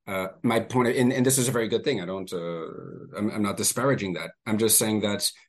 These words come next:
it's kind of just wishful thinking, and it's not something that the majority of readers can do anything about. Y-, so I, I'm wish to tell the people, like, don't just lay back and wait for government to act or go to vote and things like this. Of course you should, but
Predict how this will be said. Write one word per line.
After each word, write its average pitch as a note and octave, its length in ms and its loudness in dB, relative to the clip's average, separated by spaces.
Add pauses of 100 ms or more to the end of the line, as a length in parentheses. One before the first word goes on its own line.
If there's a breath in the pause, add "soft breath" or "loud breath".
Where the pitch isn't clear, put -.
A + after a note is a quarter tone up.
(300)
it's - 340 2
kind B2+ 240 0
of G#2+ 80 -2
just G#2+ 180 -4
wishful A#2+ 300 -2
thinking, A#2 400 -4
and F2 100 -4
it's G2 160 -4
not A2 160 -2
something G#2+ 280 -2
that G#2 240 -2
the A2 60 0
majority A2+ 440 2
of F#2+ 140 -2
readers G#2+ 420 0
can G2 380 -6
do G#2+ 160 -2
anything G2+ 320 -2
about. G2 360 -4 (200)
Y-, F2 320 -10
so G2 420 0 (240 loud breath)
I, - 400 -4
I'm B2+ 160 4
wish A2+ 240 0
to A2 100 -2
tell G2+ 220 0
the G2+ 80 -4
people, G2+ 320 -4
like, F#2+ 300 -4
don't B2 180 4
just A#2+ 240 0
lay G2+ 180 0
back G#2+ 320 -2
and F2+ 120 -4
wait G2 180 -4
for G2 300 -4 (260 loud breath)
government G2+ 400 2
to F#2+ 180 -2
act G#2+ 360 -2
or F2 320 -2 (120)
go A2+ 140 4
to G2 80 0
vote G2+ 380 -2
and F2 320 -6
things G2+ 180 -4
like F2+ 120 -4
this. B2 140 0
Of F2 80 -6
course G2+ 200 -2
you F2 80 -6
should, A2+ 260 0
but F#2 160 -4